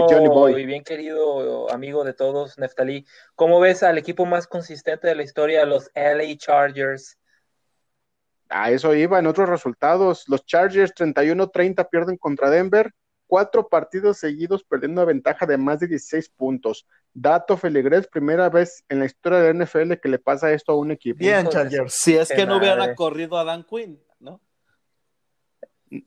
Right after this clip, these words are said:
Speaker 1: Sí, sí, sí, si no es que hubieran corrido a Dan Quinn, que ya lo, lo corrieron. Ahora, bien lo mencionaba a Johnny Boy, que creo que esto es, pues, completamente tema de coacheo.
Speaker 2: Sí, güey, es tema de coacheo y malas noticias, güey. Este, también tuvo una conmoción, este,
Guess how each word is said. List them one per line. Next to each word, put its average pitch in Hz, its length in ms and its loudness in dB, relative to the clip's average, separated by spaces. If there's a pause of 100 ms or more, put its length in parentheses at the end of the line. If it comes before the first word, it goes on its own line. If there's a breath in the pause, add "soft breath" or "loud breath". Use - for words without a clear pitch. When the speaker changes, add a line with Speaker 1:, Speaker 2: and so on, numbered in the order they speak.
(340)
Speaker 1:
Sí, 277 240 4
sí, 220 100 2
sí, 226 180 -2
si 160 120 2
no 135 60 2
es 139 80 -4
que - 100 -4
hubieran 165 180 2
corrido 139 240 2
a 139 40 4
Dan 151 160 0
Quinn, 277 200 -2
que 147 80 -2
ya 123 140 2
lo, 131 180 0
lo 123 140 -2
corrieron. 175 260 -4
Ahora, 151 360 2 (460 soft breath)
bien 170 140 2
lo 233 80 2
mencionaba 147 1200 2
a 120 160 -6
Johnny 170 220 2
Boy, 190 320 2
que 135 200 -2
creo 156 300 -12
que 185 120 -2
esto 180 200 -6
es, - 260 -12
pues, - 140 -20
completamente 175 580 -2
tema 175 280 -2
de 151 80 0
coacheo. 156 360 0
Speaker 2:
Sí, 180 220 2
güey, 147 160 6
es - 160 -10
tema 160 220 4
de - 80 4
coacheo - 260 2
y 156 140 -2
malas 170 320 4
noticias, 180 520 -2
güey. 120 260 -2
Este, 120 300 -2
también 139 360 -6
tuvo 160 160 -4
una 160 240 0
conmoción, 147 680 0
este, 113 1080 -6